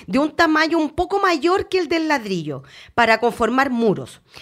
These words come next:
Se apilan los adobes de la misma forma como lo hacen con los ladrillos y para unirlos entre uno se usan arcilla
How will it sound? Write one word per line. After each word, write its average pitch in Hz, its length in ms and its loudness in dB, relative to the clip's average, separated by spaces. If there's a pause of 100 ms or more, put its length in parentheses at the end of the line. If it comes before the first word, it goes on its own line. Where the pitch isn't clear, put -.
Se - 200 2
apilan 320 420 2
los 320 160 4
adobes 339 420 4
de 285 120 4
la 226 100 4
misma 320 340 0
forma 370 480 2
como 277 220 -2
lo 262 180 0
hacen 285 280 0
con 277 180 -2
los 277 140 -2
ladrillos 269 640 -2
y 247 60 -4
para 233 260 0
unirlos 311 580 -2
entre 247 400 -2
uno 320 300 -2 (220)
se - 120 -4
usan 294 360 2
arcilla 269 960 0